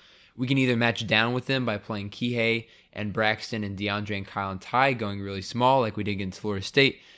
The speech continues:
And of course, that didn't work against Florida State because we were s-, way smaller than them at that point.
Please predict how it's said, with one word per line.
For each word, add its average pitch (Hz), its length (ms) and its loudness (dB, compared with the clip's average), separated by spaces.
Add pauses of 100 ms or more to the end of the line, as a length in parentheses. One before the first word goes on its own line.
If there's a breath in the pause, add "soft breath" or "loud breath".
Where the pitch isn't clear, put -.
And 110 100 -10
of - 60 -18
course, 139 180 -2
that 117 100 -2
didn't 117 200 -6
work 135 260 2
against 156 300 -4
Florida 107 260 -2
State 104 320 -4
because 101 260 -6
we 110 120 -4
were 123 100 -2
s-, - 180 -8 (140)
way 123 500 4
smaller 113 340 -2
than 101 140 -6
them 95 100 -6
at 90 100 -8
that - 160 -8
point. - 240 -10